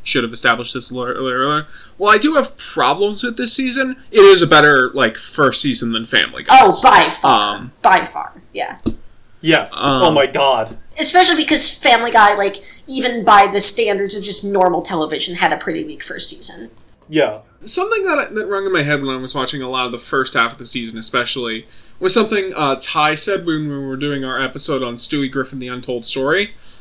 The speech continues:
Speaker 1: Uh, she said that, like, you know, it was technically in season four, but it felt like, you know, that, that season three writing team, before they really hit their groove in the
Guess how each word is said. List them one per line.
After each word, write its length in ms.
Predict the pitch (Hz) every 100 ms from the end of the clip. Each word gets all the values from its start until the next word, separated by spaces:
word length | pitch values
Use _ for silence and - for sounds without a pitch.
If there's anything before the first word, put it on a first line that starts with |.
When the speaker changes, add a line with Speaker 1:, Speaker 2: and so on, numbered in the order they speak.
| - -
Speaker 1:
Uh, 300 | 151 151 -
she 200 | - 214
said 360 | - 247 226
that, 180 | 214 185
like, 300 | 180 160 - - _ _ - - -
you 100 | 214
know, 160 | 170 151 214
it 120 | 220
was 160 | 226
technically 540 | - 247 233 254 233 220
in 320 | 180 180 202
season 480 | - 214 208 214 180
four, 480 | - 170 165 202 196
but 160 | 185
it 160 | 160 -
felt 320 | - 180 185
like, 240 | 190 190 _ - -
you 140 | 160
know, 200 | 123 113 - -
that, 420 | - 170 - 151 151
that 200 | 156 151
season 480 | - 175 170 170 151
three 320 | 156 151 135
writing 540 | 127 123 139 165 180
team, 360 | - - 196 185
before 240 | 165 147
they 120 | 139
really 280 | 123 139 135
hit 240 | 131 151 -
their 160 | 127
groove 380 | 117 131 139 131
in 120 | 120
the 220 | 117 113